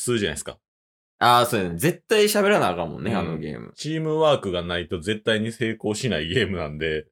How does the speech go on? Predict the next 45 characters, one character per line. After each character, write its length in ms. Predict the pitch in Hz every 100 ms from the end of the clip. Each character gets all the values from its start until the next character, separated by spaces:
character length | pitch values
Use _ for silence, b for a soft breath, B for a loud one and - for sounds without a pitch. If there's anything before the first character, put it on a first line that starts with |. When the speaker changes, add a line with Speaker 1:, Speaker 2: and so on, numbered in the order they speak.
| -
Speaker 2:
あ 180 | 90
ー、 40 | 87
確 240 | 113 -
か 100 | -
に。 160 | 69 73
Speaker 1:
そ 280 | - - 139
う 60 |
い 100 | 143
う 20 | 139
意 20 |
味 60 | 110
で 80 | 82
は 80 | 80
仲 340 | 85 95 127
良 140 | 123 135
く 100 | 95
な 160 | 80
る 120 | 82
た 120 | 82 90
め 120 | 82
の 120 | 76
ツ 220 | - 92
ー 100 | 85
ル、 140 | 82 87
も 160 | 135
し 140 | 165 -
く 120 | 131
は 220 | 101 80
め 160 | 85 90
ち 60 |
ゃ 40 | 95
め 80 |
ち 60 | 95
ゃ 40 |
仲 280 | 85 80 85
悪 240 | 87 95 95
く 80 |
な 100 | 69
る 80 | 69
か 100 | -
も 60 | 76
し 100 | 78
れ 80 | 71
な 80 |
い。 40 | -